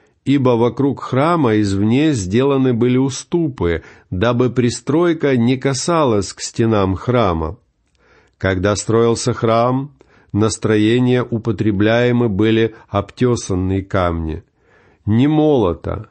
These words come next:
ни тесла, ни всякого другого железного орудия не было слышно в храме при строении его". Давайте остановимся на конструкции храма.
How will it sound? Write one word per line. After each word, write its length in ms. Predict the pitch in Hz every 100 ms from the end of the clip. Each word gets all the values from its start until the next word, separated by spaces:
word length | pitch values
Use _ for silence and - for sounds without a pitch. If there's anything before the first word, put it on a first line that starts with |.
| _
ни 220 | 110 127
тесла, 800 | 127 139 131 143 143 127 82 78 _ _ _ -
ни 220 | 113 123
всякого 520 | 117 139 135 135 131
другого 580 | 110 113 110 147 175 120
железного 800 | 92 110 110 101 107 104 107 107
орудия 560 | 107 135 131 135 135 131 - -
не 340 | 92 101 127 147
было 300 | 156 156 143
слышно 520 | - 123 131 127 123
в 60 |
храме 640 | - 104 107 110 120 135 - _ _
при 160 | 107 104
строении 960 | - 104 92 92 92 90 90 98 107 -
его". 560 | 95 98 85 82 76 - _ _ _ _ _ _ _ _ _ _ _ _ _ _ _ _ _ _ _ _ _ _ _ -
Давайте 440 | 143 202 214 190
остановимся 840 | 160 127 120 139 151 151 139 143 -
на 180 | 117 117
конструкции 720 | 117 113 - 120 117 - 117
храма. 600 | - 101 82 80 80